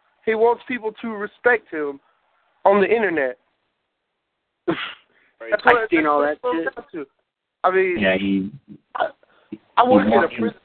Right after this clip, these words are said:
Speaker 1: so when people disrespect me, it doesn't even bother me because I see that every day anyway. But it's, it's stupid people like that that really get on my nerves when people want the world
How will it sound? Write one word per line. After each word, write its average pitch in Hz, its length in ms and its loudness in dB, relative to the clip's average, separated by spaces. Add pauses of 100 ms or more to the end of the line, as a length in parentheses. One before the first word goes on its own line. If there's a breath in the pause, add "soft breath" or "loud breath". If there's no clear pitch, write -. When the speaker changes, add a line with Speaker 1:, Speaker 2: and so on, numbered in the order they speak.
(100)
Speaker 1:
so 196 120 -12
when 370 200 -8
people 233 220 -6
disrespect 208 640 -4
me, 220 220 -8
it 190 100 -6
doesn't 202 180 0
even 180 220 -10
bother 208 340 0
me 165 160 -12
because 156 380 -16 (360)
I 285 120 -4
see - 240 -16
that 208 200 -6
every 208 120 -20
day 240 280 -14
anyway. 151 360 -10 (1700)
But 190 300 2 (120)
it's, 170 180 0 (200)
it's 190 140 -2 (100)
stupid 220 320 -10
people 208 260 -4
like 190 200 0
that 202 220 -4
that 160 100 -10
really 170 380 -10 (400)
get 190 100 -4
on 185 160 0
my 156 120 0
nerves 170 420 -4
when 156 100 -20 (120)
people 165 240 -10
want 160 340 -2 (420)
the 165 80 -4
world 175 300 2